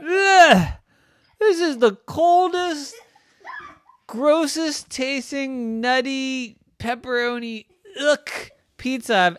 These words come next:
ever had. This is disgusting."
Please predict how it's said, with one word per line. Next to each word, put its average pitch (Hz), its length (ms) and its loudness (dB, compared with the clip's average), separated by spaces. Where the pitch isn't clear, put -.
ever 226 400 -4
had. 185 500 -4
This 294 200 -14
is 240 140 -10
disgusting." 143 1200 -14